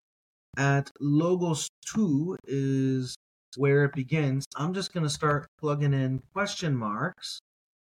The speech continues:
and that's what it's going to help fill out here in just a moment. So we have the two, uh,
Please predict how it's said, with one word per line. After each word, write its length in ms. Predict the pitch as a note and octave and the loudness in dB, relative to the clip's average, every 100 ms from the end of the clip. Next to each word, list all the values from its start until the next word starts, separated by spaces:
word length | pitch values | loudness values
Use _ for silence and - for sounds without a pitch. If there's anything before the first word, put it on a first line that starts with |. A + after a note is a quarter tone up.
| _ _ - | _ _ -6
and 500 | C3+ C3+ C3+ C3 B2+ - - _ _ _ - | 0 2 2 2 0 -4 -16 _ _ _ -4
that's 280 | C3+ C#3+ D3 | 0 0 0
what 180 | D3+ C#3 | 0 0
it's 140 | C#3 | -2
going 360 | - C#3 C3 C3 - | -2 0 2 0 -2
to 380 | C3 B2+ B2+ B2 _ _ _ - | -2 0 -2 -4 _ _ _ -4
help 240 | C#3+ C#3+ - | -4 -4 -6
fill 240 | D3 C3 B2+ _ | 0 0 -2 _
out 480 | F#3 D#3+ C3 C#3 - - - - _ _ - | 4 4 4 -2 -10 -20 -20 -20 _ _ -2
here 280 | C#3+ C#3 C3+ | 2 2 0
in 240 | C3 B2+ | -2 -6
just 220 | B2 - | -6 -4
a 40 | C3 | -2
moment. 420 | C3 A2 F#2 - | -2 -4 -8 -8
So 360 | - B2+ B2 B2 _ - _ | -4 -2 -2 -8 _ -20 _
we 120 | C3+ | 0
have 160 | C3+ B2 | 0 0
the 80 | B2 - | -4 -6
two, 500 | E3+ E3+ E3 D#3+ D#3 - _ _ - _ _ | -2 2 2 2 -2 -8 _ _ -20 _ _
uh, 160 | D3 - | -10 -10